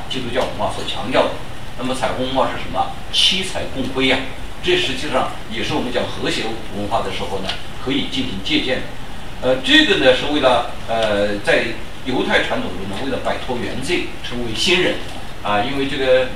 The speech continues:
就说上帝呢创造这个，呃，亚当的时候呢，呃，那是按照自己的形象创造的，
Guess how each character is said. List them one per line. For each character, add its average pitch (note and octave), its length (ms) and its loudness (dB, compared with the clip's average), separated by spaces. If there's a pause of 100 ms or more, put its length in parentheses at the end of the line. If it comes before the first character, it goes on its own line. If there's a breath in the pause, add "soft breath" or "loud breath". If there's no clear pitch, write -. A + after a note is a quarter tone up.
(180)
就 C3+ 120 -2
说 B2+ 120 2
上 B2+ 240 2
帝 B2 140 0
呢 - 180 -2
创 - 200 -2
造 - 160 2
这 G2+ 120 -2
个， F#2+ 360 0 (360)
呃， F2 400 0 (320)
亚 - 180 0
当 B2 220 0
的 G#2 100 0
时 - 120 -2 (100)
候 A2 120 -2
呢， - 280 2 (220)
呃， G2 100 -4
那 F#2+ 140 0
是 G#2 200 -2
按 - 140 0
照 - 140 -2
自 C#3+ 100 -4
己 G#2+ 180 -2
的 G2 60 -2
形 - 240 -2
象 - 180 2
创 - 200 0
造 G2+ 60 2
的， - 80 -4